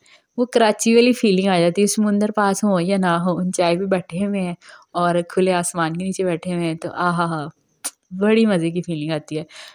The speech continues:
मुझे तो बहुत अच्छा लगता है। अच्छा जी, ये rooftop है और ये इन्होंने इस तरह से decor किया हुआ है, बहुत प्यारा लग रहा है। ग्रीनरी का touch इन्होंने दिया है जो कि अच्छा लग रहा है। Lightning बहुत ज़्यादा की है, वो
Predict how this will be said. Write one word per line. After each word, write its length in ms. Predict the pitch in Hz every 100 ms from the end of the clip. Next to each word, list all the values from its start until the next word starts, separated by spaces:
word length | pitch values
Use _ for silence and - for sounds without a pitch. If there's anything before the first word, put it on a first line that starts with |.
| _ 226
मुझे 160 | 233
तो 80 | 240
बहुत 160 | 202 165
अच्छा 220 | 170 170
लगता 260 | 165 - 170
है। 60 |
अच्छा 240 | - - 214
जी, 100 | 220
ये 140 | 220
rooftop 460 | 202 185 - 196 196
है 80 |
और 140 | 190 185
ये 220 | 185 180
इन्होंने 280 | 180 180 180
इस 180 | 170 -
तरह 120 | 170
से 200 | 185 175
decor 440 | 165 160 165 160 -
किया 140 | 175
हुआ 100 | 170
है, 60 | 170
बहुत 220 | 170 165
प्यारा 220 | 180 180 175
लग 180 | 175
रहा 160 | 165 170
है। 140 | 175
ग्रीनरी 480 | 165 170 180 170 202
का 120 | 202
touch 300 | 196 180 -
इन्होंने 220 | 185 180 180
दिया 160 | 180
है 60 | 170
जो 120 | 175
कि 120 | -
अच्छा 220 | 170 -
लग 180 | 180 170
रहा 100 | 170
है। 80 | 165
Lightning 480 | 160 151 156 180 190
बहुत 180 | 190 185
ज़्यादा 220 | 175 170
की 300 | 165 160 165
है, 160 | 160 160 _ - _ - - _ -
वो 180 | 185 196